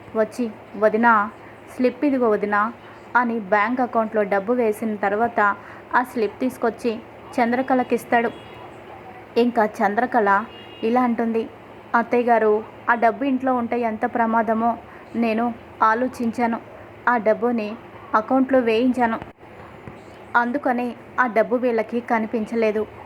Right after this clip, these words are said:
అని అనగానే జగదీశ్వరి సంతోషపడుతుంది. "మంచి పని చేయించావు. నిజంగా ఈ ఆలోచన మాకవ్వ-, మాకెవ్వరికీ రాలేదు. అందరం కంగారు పడుతున్నామే తప్ప డబ్బు అకౌంట్‌లో ఉండాలి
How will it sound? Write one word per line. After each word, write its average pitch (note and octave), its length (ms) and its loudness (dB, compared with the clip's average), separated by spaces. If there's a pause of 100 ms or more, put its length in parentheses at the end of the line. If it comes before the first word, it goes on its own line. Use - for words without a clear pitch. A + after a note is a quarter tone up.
(120)
అని A3+ 260 2
అనగానే A3 560 0 (260)
జగదీశ్వరి A3 720 2 (320)
సంతోషపడుతుంది. A3 960 0 (540)
"మంచి A3 320 2
పని A3+ 260 0 (100)
చేయించావు. A3+ 500 2 (220)
నిజంగా A#3+ 460 2
ఈ A3 140 4
ఆలోచన A3+ 580 2 (160)
మాకవ్వ-, A3 540 0
మాకెవ్వరికీ A3 680 0
రాలేదు. G#3+ 440 2 (520)
అందరం A#3+ 340 2
కంగారు C4 400 4
పడుతున్నామే A#3+ 640 2
తప్ప A#3 480 2 (260)
డబ్బు G#3 240 0
అకౌంట్‌లో A#3 540 2
ఉండాలి A3 540 0